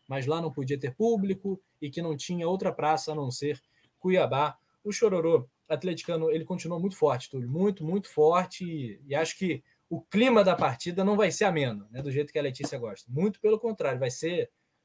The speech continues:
tiro, porrada e bomba, rivalidade a milhão,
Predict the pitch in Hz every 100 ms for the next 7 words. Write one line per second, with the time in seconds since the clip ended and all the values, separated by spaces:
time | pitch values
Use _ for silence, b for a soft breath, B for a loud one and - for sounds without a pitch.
0 | _ _ - 226 254 214 180 196 175 139
1 | 196 180 165 175 170 143 165 165 147 170
2 | 190 147 156 180 202